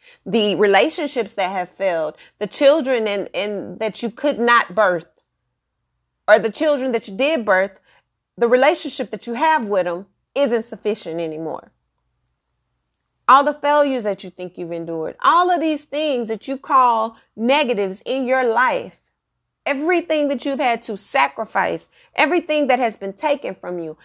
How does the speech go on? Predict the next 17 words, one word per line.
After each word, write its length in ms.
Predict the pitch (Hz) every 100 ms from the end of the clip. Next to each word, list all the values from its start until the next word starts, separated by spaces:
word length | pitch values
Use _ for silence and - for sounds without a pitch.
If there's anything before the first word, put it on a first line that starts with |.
| - _
everything 560 | - 294 339 294 294 247
that 160 | 233
you 100 | 277
have 140 | 240 180
missed 360 | 220 262 - -
out 280 | 226 240 -
on 560 | 220 247 170 - - - _ _ _ _ _ _ _ _ _ _ _ _ _ _ _ _
in 220 | - 254 254
search 440 | - 285 269 - -
of 180 | 247
yourself 1000 | 202 220 202 - 262 240 101 107 - _ _ _ _ _ _
has 240 | 262 240
landed 640 | 190 220 254 285 226 220 -
you 220 | 208 190
in 320 | - 294 302 254
this 260 | 254 - -
perfect 600 | - 330 339 320 294